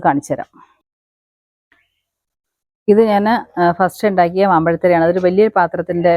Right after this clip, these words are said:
ആണ് ഉണ്ടാക്കിയിട്ട്, അതുകൊണ്ട് ദാ ഇത്രയും വലുത്, നല്ല രസമുണ്ടത്. കണ്ടോ, ഇത്രയും വലുത് കിട്ടി. നമ്മൾ മുറിച്ച് നമുക്ക് റോൾ ചെയ്ത് നമുക്ക്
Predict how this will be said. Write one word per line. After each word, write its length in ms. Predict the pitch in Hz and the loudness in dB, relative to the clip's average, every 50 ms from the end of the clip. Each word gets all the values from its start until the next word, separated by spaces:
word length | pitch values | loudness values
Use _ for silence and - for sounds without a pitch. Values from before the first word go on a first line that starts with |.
| 165 | 2
ആണ് 180 | 160 147 139 143 147 | 2 0 0 -2 0
ഉണ്ടാക്കിയിട്ട്, 320 | 147 151 143 151 147 151 151 | 0 -2 -2 -2 -2 -2 -2
അതുകൊണ്ട് 240 | 151 156 156 151 156 | 0 0 0 0 -2
ദാ 60 | 151 - - | -4 -4 -8
ഇത്രയും 320 | _ _ - 170 170 170 170 160 | _ _ -2 0 0 0 0 -2
വലുത്, 260 | 151 143 143 170 185 - - _ _ _ _ _ _ - | -4 -4 -4 -4 -6 -6 -8 _ _ _ _ _ _ -6
നല്ല 160 | 170 170 170 170 | -4 -2 0 0
രസമുണ്ടത്. 500 | 165 - - 185 175 160 147 147 147 147 - _ _ _ _ _ _ _ _ _ _ _ - | -2 -2 0 0 0 0 0 -2 -4 -8 -12 _ _ _ _ _ _ _ _ _ _ _ -6
കണ്ടോ, 200 | 160 147 143 131 - - _ _ _ _ _ _ _ _ _ _ _ _ _ _ _ _ _ _ _ _ _ - - _ _ _ _ _ _ | -4 -4 -4 -4 -6 -12 _ _ _ _ _ _ _ _ _ _ _ _ _ _ _ _ _ _ _ _ _ -20 -20 _ _ _ _ _ _
ഇത്രയും 300 | - 185 175 190 208 196 | -2 0 0 2 2 2
വലുത് 200 | 175 165 165 170 165 151 | 0 0 0 0 -2 -2
കിട്ടി. 200 | 143 - - - - _ _ _ _ _ _ _ - 185 | -4 -6 -8 -14 -16 _ _ _ _ _ _ _ -4 -2
നമ്മൾ 140 | 180 180 180 190 185 | -2 0 0 0 0
മുറിച്ച് 280 | 175 170 170 165 - 196 185 | 0 -2 -2 -4 -4 -4 -4
നമുക്ക് 200 | 180 180 170 185 175 170 | -4 -2 -2 0 0 2
റോൾ 180 | 160 165 170 175 | 2 2 2 2
ചെയ്ത് 160 | 180 175 175 175 | 0 0 0 0
നമുക്ക് 220 | 170 160 165 165 | -2 -2 -2 -2